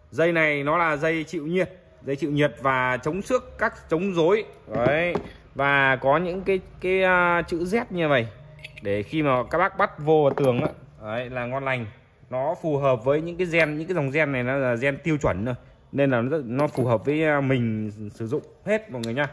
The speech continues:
Tay này tay xịt. Đó. Và bây giờ em sẽ lắp sơ qua cho anh em mình coi nhá.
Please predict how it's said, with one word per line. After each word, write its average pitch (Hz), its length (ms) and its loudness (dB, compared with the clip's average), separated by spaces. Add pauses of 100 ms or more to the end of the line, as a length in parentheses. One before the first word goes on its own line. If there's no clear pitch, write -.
(560)
Tay 123 140 -6
này 120 160 -2
tay 123 160 -2
xịt. 123 220 -6 (680)
Đó. 127 360 -2 (240)
Và 131 100 2
bây 147 100 0
giờ 139 200 2
em 147 180 -6
sẽ 165 380 -4
lắp 190 200 -2
sơ 170 180 0
qua 151 360 2
cho 151 60 -6
anh 151 100 -6
em 147 160 -4
mình 127 200 -4
coi 151 280 0
nhá. 185 200 2